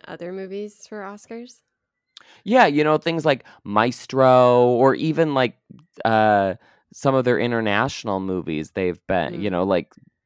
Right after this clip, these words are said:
Speaker 2: their documentaries or whatever. Like, yes, they've definitely been promoting a lot of stuff. And May December is theirs. That's been all over the
Speaker 1: Yeah.
Speaker 2: place. Where this,
Speaker 1: Yeah.
Speaker 2: it's like, I haven't, I didn't,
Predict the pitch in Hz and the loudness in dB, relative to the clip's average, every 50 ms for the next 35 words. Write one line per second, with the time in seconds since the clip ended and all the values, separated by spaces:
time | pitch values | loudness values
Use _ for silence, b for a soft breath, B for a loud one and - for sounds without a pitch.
0 | _ _ - 113 107 95 110 104 95 107 - 104 92 92 95 110 117 117 117 117 | _ _ -4 -2 -2 2 4 4 4 4 2 -4 -4 -2 0 0 0 0 0 0
1 | 117 117 113 104 113 113 107 110 107 110 110 101 110 104 101 101 95 - _ - | 0 -2 -2 -2 0 0 2 2 2 2 2 0 -2 -2 -2 -2 -4 -4 _ -2
2 | 131 120 - - - - 110 110 92 - 117 127 127 143 131 117 107 92 101 98 | 0 0 0 0 -2 -2 -4 -4 0 0 0 0 0 -2 -6 -6 -4 -2 -4 -4
3 | 95 92 - _ _ _ _ _ - - - 101 98 95 101 107 104 92 87 87 | -4 -8 -12 _ _ _ _ _ -16 -12 -8 -4 -2 -2 -2 -2 -4 -6 -6 -6
4 | 80 82 87 92 90 - - - - - - 101 87 - - 101 _ _ _ b | -6 -2 -2 -2 -2 -4 -10 -14 -12 -4 0 0 0 0 -2 -6 _ _ _ b
5 | b b b b b b b - 110 110 107 107 104 98 92 - 98 110 113 117 | b b b b b b b -6 -4 -4 -2 -2 -2 -4 -4 -4 -2 -2 0 0
6 | 107 101 - - 104 107 117 120 110 120 123 120 113 110 110 120 120 117 113 113 | -2 -4 -4 -2 -2 -2 -2 -2 -2 -2 0 -2 -2 -2 -4 -2 -2 0 0 0
7 | 113 113 98 95 98 90 95 98 - - 107 107 104 95 101 101 98 101 101 92 | 0 -2 -2 -2 0 0 0 0 -4 -6 -4 -2 0 0 0 0 0 0 -2 -2
8 | 98 101 101 - - 107 104 101 98 101 101 101 101 95 - - b b b b | -2 -4 -6 -6 -6 -6 -4 -2 -2 -2 -2 -2 -4 -6 -8 -14 b b b b
9 | b b b b - 120 120 113 98 95 120 131 147 160 - - 127 - - 120 | b b b b -2 0 0 0 0 0 0 0 0 0 -2 -6 -10 -8 -4 -2
10 | 120 117 110 101 - _ _ _ _ _ _ _ _ _ _ _ _ - 104 110 | 0 2 0 0 -2 _ _ _ _ _ _ _ _ _ _ _ _ -4 -2 -2
11 | 110 104 104 101 101 98 104 101 - _ - - 107 107 98 104 98 101 - | 0 2 2 2 2 2 0 -8 -10 _ -2 0 0 2 0 -2 -4 -6 -6